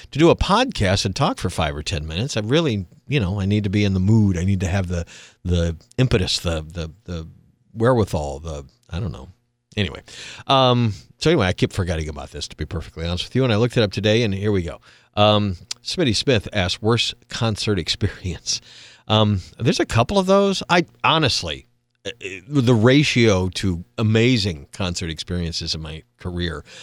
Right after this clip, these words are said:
I don't have a full count. I estimate it's over a thousand shows in my life, probably more.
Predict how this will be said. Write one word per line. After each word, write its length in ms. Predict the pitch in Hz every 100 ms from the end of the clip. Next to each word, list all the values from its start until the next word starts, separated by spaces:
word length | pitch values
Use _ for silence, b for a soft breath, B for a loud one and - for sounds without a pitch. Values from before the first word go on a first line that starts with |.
| B
I 180 | - 127
don't 360 | 117 113 135 110
have 220 | 117 104
a 80 | 98
full 220 | - 95 -
count. 340 | 110 101 101
I 180 | 98 101 -
estimate 420 | 90 - 85 80
it's 140 | 78
over 140 | 76 73
a 60 |
thousand 420 | - 73 76 76
shows 260 | - 65 64
in 60 | 62
my 100 | 62
life, 240 | 69 -
probably 380 | 117 120 85 78
more. 420 | 73 85 87 90